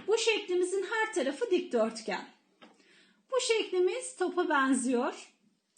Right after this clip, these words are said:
Yüz yuvarlak. Bu şeklimizin iki tarafı üçgen. Bu şeklimizin iki tarafı kare. Bu şeklimizin iki tarafı daire. Bu şeklimizin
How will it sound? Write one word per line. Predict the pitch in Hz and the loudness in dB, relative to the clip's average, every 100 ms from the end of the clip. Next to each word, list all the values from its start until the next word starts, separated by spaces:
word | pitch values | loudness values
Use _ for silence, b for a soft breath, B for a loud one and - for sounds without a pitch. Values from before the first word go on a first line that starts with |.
| - | -2
Yüz | 277 - - | 0 0 -4
yuvarlak. | 208 196 190 190 185 311 - - b b b - | -2 -2 -2 0 0 -2 -6 -20 b b b -4
Bu | 453 | 0
şeklimizin | 453 480 - 440 440 403 440 | 2 2 0 -6 -2 -2 -2
iki | - 480 | -2 -2
tarafı | 392 311 - 392 | 0 0 0 0
üçgen. | 330 - - 233 196 - - _ _ b b b b | 0 0 -2 0 0 -2 -12 _ _ b b b b
Bu | 359 | -2
şeklimizin | 415 440 415 381 403 349 415 494 - | 2 2 2 2 0 0 -2 -4 -6
iki | - 440 440 | -6 -4 -2
tarafı | 381 285 294 285 214 - - - | 0 0 0 -4 -6 -8 -16 -8
kare. | - 277 277 311 415 - b b b b - | 0 2 4 2 0 -6 b b b b -4
Bu | 427 | -2
şeklimizin | - 440 - 359 349 262 277 247 - - | 0 0 0 4 6 4 4 2 -2 -8
iki | 285 - 349 | -8 -6 -2
tarafı | 349 254 233 - 196 208 - - - 226 | 0 0 -2 -4 -10 -10 -18 -20 -6 2
daire. | 254 294 320 349 370 370 403 403 b b b - | 6 6 6 4 4 2 0 -6 b b b -2
Bu | 427 | 0
şeklimizin | - 403 311 285 302 302 254 359 392 | 2 0 2 4 6 6 4 2 0